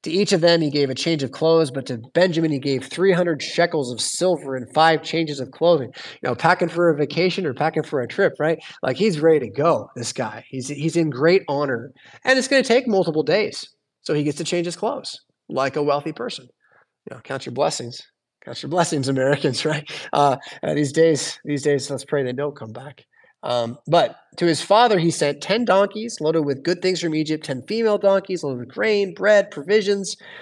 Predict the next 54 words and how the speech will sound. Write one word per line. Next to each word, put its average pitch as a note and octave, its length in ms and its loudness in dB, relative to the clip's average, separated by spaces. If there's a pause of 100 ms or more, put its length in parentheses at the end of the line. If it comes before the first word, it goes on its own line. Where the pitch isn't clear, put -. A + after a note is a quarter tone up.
(140)
Uh, - 180 -6
and C#3 60 -2
he D3 80 -2
sent D3+ 200 -2
his D3+ 100 -4
brothers, C#3 380 -2
they C3+ 100 -4
departed. B2 440 -8 (120)
He - 60 -18
says, C3 280 -8
"Don't C3 240 -8
fight. A#2 360 -8 (420)
<laughs> - 80 -14 (320)
Don't E3 180 -2
quarrel C#3+ 440 -2
on B2+ 80 -6
the A#2+ 100 -6
way. A#2+ 260 -6 (420)
There's D3+ 160 0
enough. F#3 600 4 (480)
You C#3 60 -2
know, D3+ 180 2
stop F#3 320 4
arguing F3+ 320 6
over E3+ 160 6
the D#3 100 4
piece E3+ 220 2
of D#3 100 0
cake. D#3 300 2
We'll B2+ 80 -2
bake C#3+ 220 2
another C#3+ 260 0
cake." B2 420 -4 (440)
Uh, B2 140 -6
there's B2+ 160 -10
plenty. D#3+ 340 0
God's C#3+ 300 0
in B2+ 120 -10
charge C3+ 520 -2
here. A#2+ 360 -8 (340)
Um, C3 300 -2
why F3+ 280 6
all A#3 140 6
the G#3 80 4
stuff G#3 260 0
for F3 140 -2
Dad? F3 460 4
You're F3 160 0
gonna F#3+ 120 2
see A#3 160 -4
Dad F#3 240 4
doesn't E3+ 240 0
believe D3+ 320 -4
it. D3 220 -6